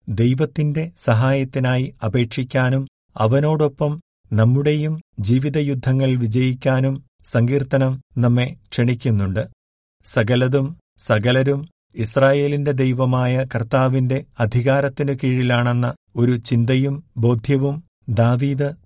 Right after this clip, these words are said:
നമുക്ക് മുൻപിൽ പങ്കുവയ്ക്കുന്നുണ്ട്. പരാജയങ്ങളും തോൽവികളും ദൈവവുമായുള്ള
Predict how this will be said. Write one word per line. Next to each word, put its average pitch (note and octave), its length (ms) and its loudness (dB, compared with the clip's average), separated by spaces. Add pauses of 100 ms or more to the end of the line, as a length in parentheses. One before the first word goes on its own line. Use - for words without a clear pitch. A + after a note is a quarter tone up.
നമുക്ക് B2+ 340 0
മുൻപിൽ B2 460 -2 (160)
പങ്കുവയ്ക്കുന്നുണ്ട്. A2+ 840 -2 (500)
പരാജയങ്ങളും C3 920 2
തോൽവികളും B2+ 640 0 (240)
ദൈവവുമായുള്ള C#3 1080 0